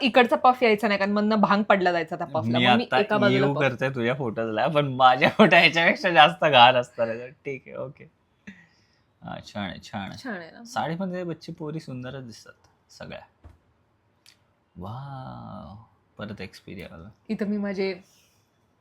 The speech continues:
Speaker 1: केस, अ, जरा
Speaker 2: एक डोळा
Speaker 1: एक्सपेरिमेंट
Speaker 2: झाकायचा.
Speaker 1: केलं होतं.
Speaker 2: एक डोळा झाकायचा होता का बच्ची तुला? <laughs> पण तो झाकला नाही गेला का?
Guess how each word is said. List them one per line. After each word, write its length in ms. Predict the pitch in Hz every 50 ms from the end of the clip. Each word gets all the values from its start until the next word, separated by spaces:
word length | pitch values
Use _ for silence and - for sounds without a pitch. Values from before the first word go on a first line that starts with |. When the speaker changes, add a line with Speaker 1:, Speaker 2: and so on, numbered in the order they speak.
| _ _ _ _ _ _ _ _ _ _ _ _ _ - - - _ _ _ _ _ _ -
Speaker 1:
केस, 340 | - 233 233 233 233 - -
अ, 200 | 220 208 196 170 - - _ - 185 196 -
जरा 60 | 214
Speaker 2:
एक 20 | 208
डोळा 120 | 202 -
Speaker 1:
एक्सपेरिमेंट 480 | - - 135 139 135 135 135 139 139 -
Speaker 2:
झाकायचा. 360 | - 113 110 127 123 120 -
Speaker 1:
केलं 140 | 226 220 214
होतं. 280 | 214 208 - 101 101 -
Speaker 2:
एक 280 | 127 143 165 165 151 147
डोळा 220 | 151 170 160 156
झाकायचा 400 | 165 165 117 110 123 131 143 160
होता 180 | 170 139 127 117
का 80 | 110 110
बच्ची 260 | 117 110 - 123 127
तुला? 220 | 123 131 123 156 165 - -
<laughs> 20 |
पण 460 | 240 208 - - 185 175 202 185 208 190
तो 80 | 196
झाकला 420 | 170 156 160 143 123 - 151 156 160
नाही 160 | 160 160 147
गेला 200 | 135 117 113 107
का? 80 | 120